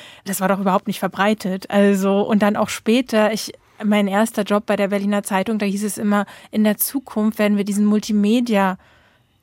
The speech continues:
P C haben, an dem man gleichzeitig Fernsehen gucken und ins Internet gehen kann. Und das war eine total,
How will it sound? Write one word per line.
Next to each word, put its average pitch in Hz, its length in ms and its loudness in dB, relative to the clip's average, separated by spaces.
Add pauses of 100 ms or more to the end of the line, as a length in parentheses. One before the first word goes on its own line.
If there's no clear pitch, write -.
(120)
P 196 180 0
C 180 320 -4
haben, 190 400 -4 (240)
an 202 140 2
dem 214 180 4
man 214 220 4
gleichzeitig 208 640 0
Fernsehen 214 680 2
gucken 226 460 -2 (180)
und 294 280 2
ins 262 200 4
Internet 254 460 0
gehen 202 180 -8
kann. 196 200 -6
Und 196 120 -4
das 196 160 -4
war 220 120 2
eine 233 240 0
total, 254 640 0